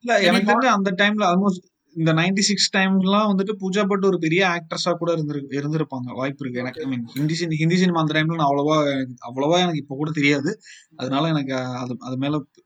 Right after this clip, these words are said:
Speaker 1: I mean, ஒப்பீனியன் எனக்கு அவ்வளவா இல்ல. So,
Speaker 2: But yeah, maybe பிரசாந்த், அஜித் மாதிரி ஒரு ஸ்டார் காஸ்ட், அஜித் ஸ்டார் காஸ்ட்னு சொல்ல முடியாது. But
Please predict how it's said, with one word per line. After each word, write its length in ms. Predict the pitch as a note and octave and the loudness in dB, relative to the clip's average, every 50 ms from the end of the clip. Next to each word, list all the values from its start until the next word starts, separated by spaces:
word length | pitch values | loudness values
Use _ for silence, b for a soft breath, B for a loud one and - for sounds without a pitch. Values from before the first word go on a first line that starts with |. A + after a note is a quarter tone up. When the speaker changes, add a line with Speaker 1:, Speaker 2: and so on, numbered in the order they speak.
| _ - | _ -6
Speaker 1:
I 100 | - C#3+ | -4 -4
mean, 60 | B2+ A2+ - - - - - | -4 -4 -8 -12 -16 -10 -8
ஒப்பீனியன் 420 | D3+ D3 - G3+ F#3+ G3 F#3 E3+ | -6 -4 -2 0 2 2 2 2
எனக்கு 240 | D#3 D3+ D3 C3 B2+ | 0 -2 -2 -4 -4
அவ்வளவா 260 | B2+ C3 C3 C3 C#3 | -4 -4 -2 -2 -2
இல்ல. 380 | C#3+ C3+ C3 C#3+ C#3+ C#3+ C#3+ C#3+ _ _ - | -2 -2 -2 -2 -2 -4 -6 -10 _ _ -18
So, 200 | - - - C3 C3+ C3 - - - _ _ _ _ _ _ _ _ - A3 | -16 -14 -12 -12 -12 -12 -14 -16 -20 _ _ _ _ _ _ _ _ -4 0
Speaker 2:
But 120 | A3+ A#3 | 2 4
yeah, 180 | B3 B3+ B3 F#3+ - - A3+ G#3+ | 6 6 4 2 0 -4 -6 0
maybe 260 | G#3 A3 A3 B3+ C4 C4 A#3 F#3+ | 0 2 2 2 0 0 -2 -2
பிரசாந்த், 560 | G#3+ G#3 G#3 G3+ - B3 A#3 A#3 A3+ A3+ G#3 _ _ _ _ _ _ - | -4 -4 -4 -4 -2 -2 -2 -2 -4 -6 -12 _ _ _ _ _ _ -14
அஜித் 300 | F#3+ - G3+ G#3+ G3 _ | -10 -8 -8 -8 -8 _
மாதிரி 280 | - G3+ G3+ G3+ G3+ G3 | -10 -8 -6 -4 -2 -2
ஒரு 200 | G3 F#3+ F#3+ F#3+ | -2 -2 -4 -6
ஸ்டார் 340 | - - E3+ F3+ F#3+ F#3+ - | -8 -8 -6 -6 -6 -6 -6
காஸ்ட், 260 | F#3+ F#3+ F#3+ - - _ _ _ _ _ _ _ D3+ | -6 -6 -6 -8 -16 _ _ _ _ _ _ _ -16
அஜித் 140 | F3+ F#3+ | -14 -12
ஸ்டார் 280 | - - - F#3 F3 F3 | -10 -8 -6 -6 -6 -4
காஸ்ட்னு 320 | - G3 F#3+ F#3+ B3 - | -4 -6 -6 -4 -4 -4
சொல்ல 140 | - F#3+ G#3 | 0 0 2
முடியாது. 280 | G#3+ A3 G#3 F#3 G3 D4+ | 4 4 4 4 4 4
But 140 | C#4 B3 | 2 2